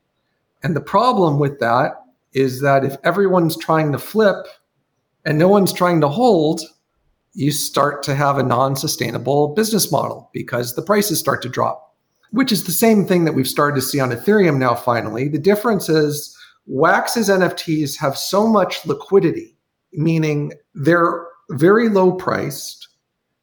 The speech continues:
and there are a lot of trades, right? When you look at the number of daily transactions on Wax collections, they are magnitudes of order larger than Ethereum collections, especially,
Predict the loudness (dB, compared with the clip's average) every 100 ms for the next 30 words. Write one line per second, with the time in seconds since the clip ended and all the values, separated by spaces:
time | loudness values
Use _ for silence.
0 | -8 -2 2 4 4 2 2 0 2 4
1 | 4 2 -2 -6 -8 -10 -14 -14 -12 -14
2 | _ -8 -4 -2 -4 -10 _ _ _ -4
3 | 2 4 4 0 0 0 2 2 2 2
4 | 2 2 0 -2 0 0 0 -2 -6 -6
5 | -2 -2 0 0 -2 -8 -4 -2 -2 -6
6 | -12 -12 -12 -10 -4 0 0 0 -4 -10
7 | -20 -20 _ _ _ -6 -2 0 2 2
8 | 2 2 0 2 0 0 0 0 2 2
9 | 2 2 2 -2 -6 -6 -8 -8 -6 -4
10 | -4 -8 -12 -12 -14 -20 -20 -20 -20 -20
11 | _ _ _ _ -20 _ -4 -2 0 -2
12 | -2 -2 -2 -2